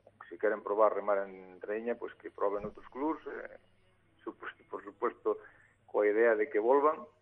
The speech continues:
eh, e máis fálase con os outros clubs, eh, se algún quere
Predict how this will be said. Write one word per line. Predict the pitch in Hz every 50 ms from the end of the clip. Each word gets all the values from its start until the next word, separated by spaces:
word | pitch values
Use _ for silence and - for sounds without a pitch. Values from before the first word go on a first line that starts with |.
| _ _ _ _ _ _ _ _ -
eh, | 95 95 92 92 92 90 90 87 90 90 90 90 - -
e | 87 87
máis | 92 107 120 - - -
fálase | 101 101 95 85 - 85
con | 80 - 87
os | 85 90 92 -
outros | - - - -
clubs, | 107 117 123 107 92
eh, | 95 92 90 87 85 85 85 85 87 85 87 87 87 85 85 -
se | _ 82 85
algún | 87 92 98 98 92
quere | - 95 95 92 95 92 92 90 90 87 87 87 87 90 87 87